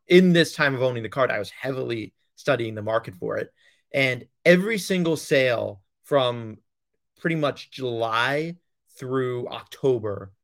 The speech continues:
P S A nines have sold between four hundred to four hundred fifty dollars. And I think I bought mine at four eighty-five. So I own the market. But there was one in Golden that sold in September for, like, six thirty-five. And that's just a complete outlier.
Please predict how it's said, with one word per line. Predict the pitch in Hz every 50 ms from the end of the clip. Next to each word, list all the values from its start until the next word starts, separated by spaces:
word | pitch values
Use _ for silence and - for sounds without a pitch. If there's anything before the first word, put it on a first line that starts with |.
| _ _ _
P | - 156 156
S | 143 - 151
A | 143
nines | 139 135 131 127 127 123 117 - - _ _
have | - 123 117 -
sold | - 135 117 110 113 113 - -
between | 120 120 - - 117 120 113 113 110 110 107 107 - _ _ _ _ _ _ _
four | _ _ _ - 135 131 131
hundred | 117 120 117 107 110 107
to | 104
four | 101 107 107
hundred | 104 104 98 101
fifty | 101 95 - -
dollars. | - - - - - - - - _ _ _ _ _ _ _ -
And | 117
I | 110
think | 120 117 113
I | 107
bought | 110 107 92
mine | 101 98 95
at | 82 -
four | - 110 101 98
eighty-five. | - - - - - - - - - -
So | - - 113 107 - -
I | - 104 107
own | 104 95 92
the | 95
market. | 107 - - - - - 85 - _ _ - _ _ _ _ _ _ -
But | 135 127 120 - - _ _ _ -
there | 127 123 139
was | 123 139 147 143 127
one | 139 156 180 196 185
in | 170 143 120
Golden | 135 151 180 208 208 160 127 117 117 113
that | 104 127 123 -
sold | - 147 139 135
in | 127 110
September | - 107 - - 156 170 156 123 110 110 117 - _ _ _ _ _ _ -
for, | 147 143 131 120 120 - -
like, | 127 117 104 - -
six | - - - - - 175 175 175 -
thirty-five. | - 185 175 160 143 110 - - - - 101 110 101 90 - - - _ _ _ _ _ _ _ _ _ _
And | - 156 170
that's | 233 277 277
just | - 185 -
a | 147
complete | 135 131 117 - 135 135 113
outlier. | 113 127 175 165 - - - - - - -